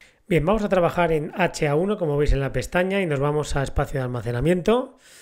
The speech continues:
porque tenemos que tener el espacio de almacenamiento configurado en ese H A uno. ¿Veis la carpeta public? Perfecto, vamos a cerrar. Si nos vamos a panel de control,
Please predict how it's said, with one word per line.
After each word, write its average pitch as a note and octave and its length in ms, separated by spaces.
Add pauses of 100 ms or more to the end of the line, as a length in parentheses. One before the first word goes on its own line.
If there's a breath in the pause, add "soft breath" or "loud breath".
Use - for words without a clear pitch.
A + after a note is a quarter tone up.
(420 loud breath)
porque E3 600
tenemos C3 300
que D3 140
tener C#3+ 480
el C#3+ 160
espacio B2+ 380
de D3 80
almacenamiento C#3 600
configurado D#3+ 880 (240)
en D#3 240
ese C#3 220
H - 240
A C3+ 60
uno. F#3+ 260
¿Veis D3 280
la C3+ 120
carpeta B2+ 420
public? G3 380
Perfecto, D#3 420
vamos C3+ 220
a B2 80
cerrar. E3+ 460 (560 loud breath)
Si - 140
nos D3+ 100
vamos D3+ 180
a D3+ 80
panel C#3+ 280
de C#3 80
control, F#3 640